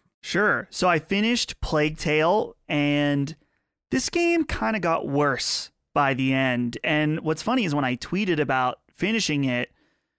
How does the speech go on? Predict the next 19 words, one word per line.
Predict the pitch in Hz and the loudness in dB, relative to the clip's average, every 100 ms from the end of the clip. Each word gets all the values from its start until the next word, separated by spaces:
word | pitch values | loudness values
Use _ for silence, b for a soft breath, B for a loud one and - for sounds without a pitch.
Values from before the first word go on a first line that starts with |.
| _ _ - | _ _ -6
I | 127 147 | 0 0
found | 139 - 151 143 151 | 0 -2 0 2 2
that | 147 139 | 2 -2
to | |
be | 139 127 | -2 -2
a | |
very | 117 127 131 127 127 - | -2 -2 0 0 -2 -6
common | - 131 127 123 117 117 | -6 -2 0 0 0 -2
thing, | 127 120 117 | -2 -2 -2
is | 117 117 | -4 -4
that | |
a | 123 | -2
lot | 127 131 | 0 -2
of | |
people | 127 131 127 | -4 -6 -4
were | 123 117 | -4 -4
saying, | 127 117 117 | -4 -2 -2
like, | 117 117 139 | -4 -6 -2
"Yeah, | 180 180 170 165 | 2 4 4 4